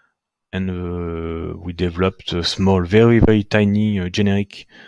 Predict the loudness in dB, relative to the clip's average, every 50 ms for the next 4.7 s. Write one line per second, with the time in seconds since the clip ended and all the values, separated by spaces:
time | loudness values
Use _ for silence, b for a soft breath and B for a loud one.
0 | B B B B _ -10 -8 -8 -8 -8 -10 -10 -8 -8 -6 -6 -6 -8 -6 -8
1 | -8 -6 -6 -6 -6 -6 -6 -6 -8 -8 _ -8 -8 _ -2 0 0 0 0 -2
2 | -6 -12 -2 2 4 4 4 2 -2 -10 -20 _ B B B B B B B B
3 | B B _ -14 -10 -8 -6 -4 -4 -4 -6 -6 -6 -8 -10 _ _ _ _ _
4 | _ -4 -2 0 0 -2 -4 -4 -4 -2 0 0 0 0